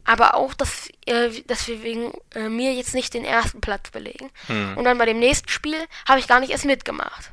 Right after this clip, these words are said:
Speaker 2: Mhm.
Speaker 1: Und dann
Speaker 2: Aber das war ja auch kein Problem, denke ich, oder?
Speaker 1: Ja, und dann
Speaker 2: Ja.
Speaker 1: haben wir den dritten Platz nur bekommen.
Speaker 2: Hm.
Speaker 1: Was mich nicht interessiert hat, aber die anderen anscheinend schon.
Speaker 2: Hm. Gut, deswegen ist das ja auch klar abgesprochen, dass so,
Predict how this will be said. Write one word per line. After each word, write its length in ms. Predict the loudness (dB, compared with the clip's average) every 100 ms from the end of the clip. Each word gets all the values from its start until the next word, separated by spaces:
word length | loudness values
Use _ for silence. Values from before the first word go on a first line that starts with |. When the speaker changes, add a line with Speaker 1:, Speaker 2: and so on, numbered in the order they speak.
| -6
Speaker 2:
Mhm. 300 | -6 -4 -8 _ _ -12
Speaker 1:
Und 160 | -4
dann 300 | -2 -4 -6 -16 -20 -18 -12
Speaker 2:
Aber 140 | -6 -2
das 160 | 0
war 80 | 0
ja 100 | 0
auch 100 | 0
kein 160 | -4 -6
Problem, 400 | -6 -4 -2 -4
denke 200 | -8 -16
ich, 120 | -14
oder? 120 | -4 0
Speaker 1:
Ja, 180 | 2 0 -8 -20 _
und 120 | -2
dann 80 | 0
Speaker 2:
Ja. 40 |
Speaker 1:
haben 140 | 0 0
wir 80 | 0
den 400 | 0 -4 -10 _
dritten 260 | -4 -4 -4
Platz 320 | -8 -8 -8
nur 160 | -10 -12
bekommen. 420 | -10 -10 -10 -16 _ _ -6
Speaker 2:
Hm. 180 | -4
Speaker 1:
Was 160 | -2 0
mich 160 | 0 0
nicht 160 | -2
interessiert 480 | -4 -4 0 0 0
hat, 80 | -4
aber 160 | -8
die 80 | -6
anderen 240 | -4 -4 -8
anscheinend 420 | -8 -8 -8 -8
schon. 380 | -8 -8 -12 -18 _
Speaker 2:
Hm. 300 | -8 -6 -8 -16 _ -20 -20 _ _ _ _ _ _ -20 -16 -16 -16
Gut, 160 | -12 -10
deswegen 260 | -10 -10
ist 120 | -10 -10
das 80 | -8
ja 60 |
auch 100 | -8
klar 200 | -8 -6
abgesprochen, 560 | -6 -8 -10 -8 -8 -8
dass 160 | -8
so, 320 | -6 -6 -6